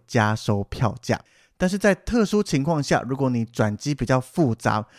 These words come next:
或是你转到了一些特定的航点的时候，它可能因为目的地的限制，也就是你能选择转机的航班没有那么多，那要飞到目的地一定要从其他地方转机，但是一旦转机就会发生了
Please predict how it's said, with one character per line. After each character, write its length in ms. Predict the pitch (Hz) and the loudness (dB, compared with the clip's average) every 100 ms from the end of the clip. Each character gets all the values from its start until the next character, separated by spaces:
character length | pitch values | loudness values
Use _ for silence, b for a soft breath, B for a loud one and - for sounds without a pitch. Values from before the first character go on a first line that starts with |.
| b | b
或 120 | 143 | -2
是 140 | 135 147 | 0 2
你 140 | 117 | 0
转 280 | - 123 110 | 0 0 2
到 140 | 160 | 2
了 80 | 143 | 2
一 60 | 135 | 0
些 200 | 143 139 | 0 -2
特 380 | - - 175 | -2 0 0
定 260 | 127 165 135 | 2 0 -2
的 200 | 113 107 | -2 -4
航 340 | 95 113 110 | -4 -4 -4
点 260 | 127 127 107 | -2 -2 -2
的 140 | 107 | -4
时 300 | 104 - 107 | -4 -4 -4
候， 260 | 101 123 113 b b | 2 4 2 b b
它 100 | 185 | -2
可 100 | 202 | 0
能 120 | 156 | 0
因 80 | 147 | 2
为 100 | 170 | 0
目 260 | 143 180 156 | 2 2 2
的 140 | 165 | 2
地 100 | 143 | 0
的 140 | 120 107 | 0 -2
限 320 | - 143 110 | 2 2 2
制， 240 | - 123 - - | -2 -4 -2 2
也 120 | 127 | 4
就 80 | 156 | 6
是 100 | 190 | 4
你 140 | 151 | 4
能 180 | 113 117 | 2 2
选 340 | 123 - 110 104 | 0 2 2 2
择 200 | 113 107 | -2 -2
转 260 | - 110 | 0 -2
机 100 | 104 | 0
的 120 | 156 | 0
航 160 | 117 113 | 0 0
班 120 | 127 | 0
没 140 | 120 131 | 0 0
有 100 | 113 | 0
那 160 | 127 | 0
么 140 | 151 113 | 0 -2
多， 400 | - 127 117 117 b | 2 4 4 -2 b
那 220 | 143 139 120 b | -4 -4 -4 b
要 200 | 180 160 _ - | 0 0 _ 0
飞 160 | 185 | 4
到 120 | 208 | 4
目 180 | 190 190 | 4 2
的 140 | 170 165 | 2 2
地 100 | 165 | 0
一 160 | 135 | 0
定 100 | 135 | 2
要 80 | 160 | 2
从 220 | 147 117 | 2 -2
其 140 | 113 123 | -2 0
他 120 | 135 | 0
地 120 | 131 | 0
方 180 | 127 123 | -2 -2
转 320 | - 110 98 - | -2 -2 -2 -10
机， 300 | - 120 117 - | -4 -2 -2 -6
但 120 | 156 | -6
是 140 | 175 | -6
一 140 | - 160 | -2 0
旦 120 | 196 | 2
转 240 | 151 113 | 4 2
机 200 | 110 143 | 2 -2
就 120 | 139 | 0
会 140 | 147 131 | 2 2
发 220 | 135 123 | 4 2
生 240 | - 123 | 2 2
了 160 | 120 110 | 2 0